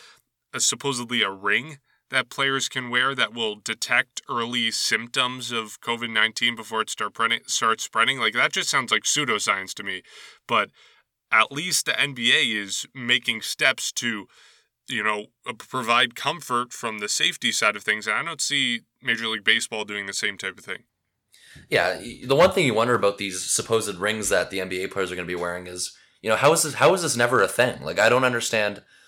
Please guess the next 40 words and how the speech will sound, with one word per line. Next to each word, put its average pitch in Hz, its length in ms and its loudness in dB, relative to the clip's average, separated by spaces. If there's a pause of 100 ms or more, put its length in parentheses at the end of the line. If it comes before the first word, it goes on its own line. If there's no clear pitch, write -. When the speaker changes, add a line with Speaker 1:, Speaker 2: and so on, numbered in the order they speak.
(360)
Speaker 2:
why 104 320 6
this 104 220 0
was 95 140 -4
never 95 540 0 (340)
a 95 80 2
thing 98 480 -2
in 95 140 -8
terms 98 340 -2
of 90 220 -6
the 98 100 -6
early 104 220 0
stage 98 300 -4
of 90 100 -8
the, 92 280 -8
of 92 180 -2
this, 90 220 -4
but 95 240 -2
I 104 80 -4
guess, 113 360 -2
you 104 100 -12
know, 98 120 -2
technology's 104 720 -6 (340)
advancing 98 440 -6
as 92 120 -8
we 95 80 -8
know 101 200 0
it, 92 80 -2
and 87 100 -6
these 90 220 -10
things 101 240 -8
are, 95 300 -6 (200)
you 104 100 -12
know, 92 140 -4
the, 117 220 -8 (100)
it's 113 220 -8
really 139 220 4
cool, 135 260 2
actually, 90 340 -2
and 90 80 -10
interesting 104 500 -2